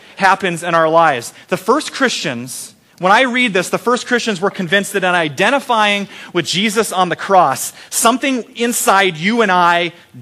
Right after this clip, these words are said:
dies. And this person that dies, Paul refers to as the old man or the old woman. Paul puts it this way in Colossians, "For you died, and your life is now hidden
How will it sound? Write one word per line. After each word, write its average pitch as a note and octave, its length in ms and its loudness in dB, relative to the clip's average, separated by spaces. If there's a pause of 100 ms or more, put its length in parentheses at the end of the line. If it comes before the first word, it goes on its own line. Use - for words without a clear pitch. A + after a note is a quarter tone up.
dies. A2 800 -2 (1120)
And F3 180 -2
this A#3+ 180 2
person A#3 500 -2
that D3 200 -2
dies, F3+ 480 4
Paul G#3 320 2
refers F#3+ 380 -2
to G3 180 -4
as D#3+ 300 2 (260)
the D#3+ 140 -4
old F#3 320 2
man A#2 400 -6 (760)
or E3 160 -2
the E3 140 -4
old F3+ 260 0
woman. B2+ 420 -4 (680)
Paul G3 220 2
puts G#3 220 -2
it E3 100 -6
this G3 180 -2
way E3+ 160 0
in D#3 100 -6
Colossians, D#3+ 540 0
"For E3 220 -2
you G3+ 300 -2
died, C#3+ 760 2 (440)
and D#3+ 180 -4
your G3+ 220 4
life G3 480 2
is D#3+ 160 -10
now D3 220 0
hidden G3+ 500 -4